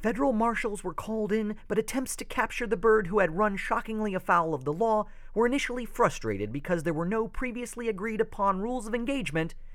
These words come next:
for dealing with rogue turkeys. After several hours of fruitless strategic negotiations, the suggestion was finally made to just Google it. A plan involving a turkey call and some wire mesh were created to haul the bird in.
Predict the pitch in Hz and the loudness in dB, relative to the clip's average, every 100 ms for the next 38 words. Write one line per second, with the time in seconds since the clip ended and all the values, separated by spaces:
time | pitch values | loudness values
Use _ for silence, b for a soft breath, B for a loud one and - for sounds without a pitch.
0 | b b 135 147 143 143 156 180 131 107 | b b -2 0 0 2 0 0 2 2
1 | 143 - 185 - - - - - - - | 0 0 0 0 -8 -10 -14 -14 -12 -2
2 | 196 220 - 240 - 214 208 220 - 190 | 0 0 -2 -4 -2 0 2 0 2 0
3 | 196 185 185 - 208 - 214 - - 208 | 2 0 -2 -2 -2 0 -4 -4 -8 -6
4 | 202 185 214 202 160 190 190 180 123 107 | -6 -6 -6 -6 0 0 0 0 -2 0
5 | 98 95 b b 165 160 185 143 233 - | -4 -6 b b -4 -2 -2 0 -2 -2
6 | 214 202 190 208 214 214 214 196 185 185 | -4 -4 -2 2 2 0 -2 -2 -2 -2
7 | 226 165 131 - - 208 123 92 55 - | -6 -2 -2 -2 -2 0 2 0 -6 -10
8 | - - - - - 165 254 240 247 226 | -14 -14 -14 -8 -4 -2 0 0 0 0
9 | 196 202 202 196 196 262 - 233 - 226 | 0 0 -2 -4 -2 -2 -2 -6 -6 0
10 | 208 208 - 175 - 170 208 226 214 233 | 2 2 -2 -4 -4 -2 0 2 2 0
11 | 247 - - - 220 220 226 190 - 165 | 0 -2 -6 -6 0 2 2 0 -2 2
12 | 151 147 147 156 170 123 62 | 0 0 2 4 4 2 -2